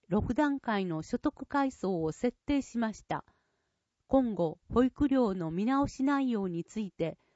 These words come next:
保護者の皆様への周知を図っていきたいと考えています。代表質問。会派志。畠山俊作。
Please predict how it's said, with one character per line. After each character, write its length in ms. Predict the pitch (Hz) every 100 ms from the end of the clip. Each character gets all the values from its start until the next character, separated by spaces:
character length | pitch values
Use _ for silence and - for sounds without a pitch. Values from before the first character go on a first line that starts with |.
| _ -
保 80 |
護 140 | 226 277
者 180 | - 240
の 120 | 196
皆 260 | 185 226
様 340 | 254 277 220 208
へ 80 | 208
の 140 | 175
周 260 | - 269 277
知 200 | - 190
を 60 |
図 140 | 170 180 262
っ 80 | 262 -
て 80 |
い 80 | 277
き 100 | -
た 180 | - 285
い 60 | 254
と 160 | 180
考 340 | - 233 262 262
え 100 | 226
て 140 | -
い 100 | 170
ま 160 | 156 170
す。 260 | - 131 - _ _ _ _ _ _ _ _ _ _ _ _ _ _ _
代 260 | - 214 262 269
表 160 | 277
質 280 | - 240 -
問。 260 | 202 131 - _ _ _ _ _ _ _ _ _ _ _
会 220 | - 269
派 260 | 240 185 156 - - 269 254 233
志。 280 | 196 - - - _ _ _ _ _ _ _ _ _ _ _ _
畠 400 | - - 247 277
山 260 | 262 190 175
俊 240 | 202 214
作。 400 | 220 202 - 139